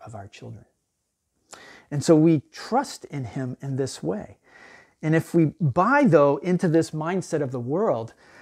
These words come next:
then we will raise the importance of our children being involved in all these extracurricular activities or, or additional tutoring we want them to have so that they can get into this good, the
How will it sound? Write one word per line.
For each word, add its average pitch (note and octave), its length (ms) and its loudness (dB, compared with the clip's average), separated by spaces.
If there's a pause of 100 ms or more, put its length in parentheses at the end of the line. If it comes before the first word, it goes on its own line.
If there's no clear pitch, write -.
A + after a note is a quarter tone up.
(140)
then F3 500 4
we F3 200 2
will D3+ 220 6
raise F#3 720 2
the D#3 280 0
importance E3 920 -4 (100)
of C#3+ 180 -6
our F3+ 140 -2
children F#3+ 540 -2
being D3+ 200 0
involved C#3+ 580 -2
in C#3+ 100 -2
all F#3 240 -10
these G3+ 240 0
extracurricular D#3+ 1000 -8 (240)
activities B2+ 720 -4
or, A#2+ 160 -4 (300)
or C3 240 -6 (160)
additional D#3+ 500 0
tutoring C#3+ 720 0 (300)
we D3+ 100 -2
want D3+ 300 -4
them D3 120 -8
to C3 80 -12
have C#3 400 -12
so C#3+ 140 -8
that B2+ 200 -8
they E3 140 -2
can D3+ 260 -8
get G3+ 220 -2
into F3 460 -2 (380)
this D#3+ 220 -6 (260)
good, G3+ 340 2
the D#3+ 60 -8